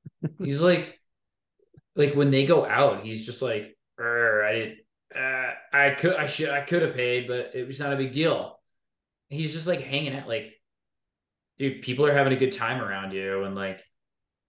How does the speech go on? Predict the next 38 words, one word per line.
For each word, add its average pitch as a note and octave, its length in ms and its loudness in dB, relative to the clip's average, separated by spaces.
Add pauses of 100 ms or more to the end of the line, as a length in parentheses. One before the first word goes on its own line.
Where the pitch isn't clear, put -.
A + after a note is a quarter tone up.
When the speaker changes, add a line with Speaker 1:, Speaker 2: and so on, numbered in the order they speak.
Speaker 2:
I A#2 120 -2
know A2+ 220 4
you, A2+ 340 0
like, G#2 320 0
made A2 240 -2
Jamie G#2 420 -4
your F#2+ 320 -6 (720)
girlfriend G#2+ 560 0
after, G2 180 -6
like, G2 180 -6
a F#2 80 -2
week, A2 460 -4
but, C#3 140 -6
like, F#3+ 340 -4 (800)
if - 140 -8
she C#3 160 0
sees C3 260 2
a A2 40 0
good A2 120 -2
time G#2+ 260 -2
out F#2+ 140 -4
there, F#2 220 -4
she's - 160 -14
probably A2 260 0
gonna F#2+ 140 -6
take F#2+ 240 -8
it." - 180 -12 (840)
Speaker 1:
And C3 120 -4
also, C#3 360 2
Jamie A#2+ 380 -4
doesn't A#2 300 -4
know A#2+ 260 -2
where, B2 260 -4
where A#2 180 -4
her A#2 60 -2
next A#2+ 200 -6
job A#2 240 0
is. G#2 400 -10